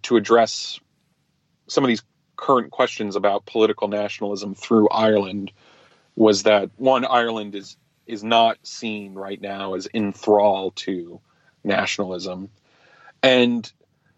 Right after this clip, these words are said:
um, because Ireland is this small country with this, you know,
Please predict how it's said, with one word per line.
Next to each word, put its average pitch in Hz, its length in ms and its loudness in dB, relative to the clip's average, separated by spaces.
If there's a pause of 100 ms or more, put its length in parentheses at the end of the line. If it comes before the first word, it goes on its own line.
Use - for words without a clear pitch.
(540)
um, 110 360 0 (840)
because 196 380 0
Ireland 147 340 2
is 107 80 -16
this - 340 -10
small 120 500 0
country 104 500 -6
with 98 200 -12
this, - 400 -6 (120)
you 110 100 -10
know, 87 280 -16